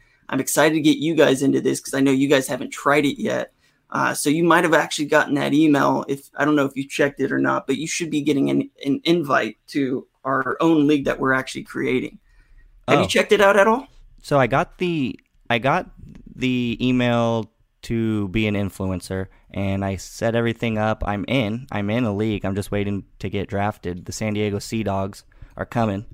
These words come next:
Speaker 2: <laughs> Um, but I, I, I wanted to talk to you about it. I, I think there was some miscommunication 'cause there,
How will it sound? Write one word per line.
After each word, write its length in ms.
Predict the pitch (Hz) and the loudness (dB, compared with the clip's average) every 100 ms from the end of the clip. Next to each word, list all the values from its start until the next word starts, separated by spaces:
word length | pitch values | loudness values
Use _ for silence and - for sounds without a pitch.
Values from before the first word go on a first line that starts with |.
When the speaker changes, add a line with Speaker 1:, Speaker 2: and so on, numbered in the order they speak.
| - - - | -20 -18 -8
Speaker 2:
<laughs> 800 | - 214 - - - - - - | -8 -8 -12 -20 -20 -20 -6 -2
Um, 500 | 110 110 104 98 - _ - | 0 2 0 -4 -10 _ 2
but 340 | 120 127 - _ - - - - | 4 4 2 _ -20 -20 -16 -6
I, 120 | 127 113 | -6 -6
I, 320 | 101 120 131 127 | -2 0 2 4
I 40 | |
wanted 260 | 135 143 131 | 6 4 2
to 60 | 95 | 0
talk 240 | 107 - | -2 -2
to 80 | 101 | -6
you 60 | |
about 260 | 98 90 95 | -4 -4 -4
it. 100 | 95 | -4
I, 120 | 101 | -4
I 120 | 104 101 | -4 -6
think 320 | - 117 - | -4 -6 -4
there 160 | 110 104 | -4 -4
was 120 | 95 | -4
some 400 | 104 95 87 - - | -6 -6 -8 -10 -8
miscommunication 840 | 101 98 - 95 95 - 104 95 95 | -8 -8 -8 -6 -6 -4 -4 -4 -8
'cause 140 | 92 | -4
there, 160 | 101 | -4